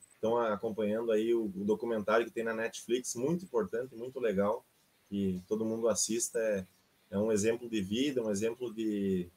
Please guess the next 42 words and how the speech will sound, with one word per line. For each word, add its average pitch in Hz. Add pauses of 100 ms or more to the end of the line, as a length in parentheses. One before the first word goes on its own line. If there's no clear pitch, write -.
(260)
de 110
união, 120
né? 127 (440)
Porque 143
um 143
atleta 139
de 156
basquete, 147
né, 143
como 139
é 143
um, 127 (300)
um 110
esporte 123
coletivo, 135 (560)
tu 120
sozinho 123
tu 151
não 156
faz 156
nada, 135
né? 104
Então, 120 (500)
é, 101
tu -
depende 139
do 120
teu 127
companheiro, 120 (220)
né? 98
Se 101 (220)
teu 117
companheiro 123
não 139
tiver 127
bem, 113
não 143
adianta 135
só 135
tu 127
tá 110
bem, 90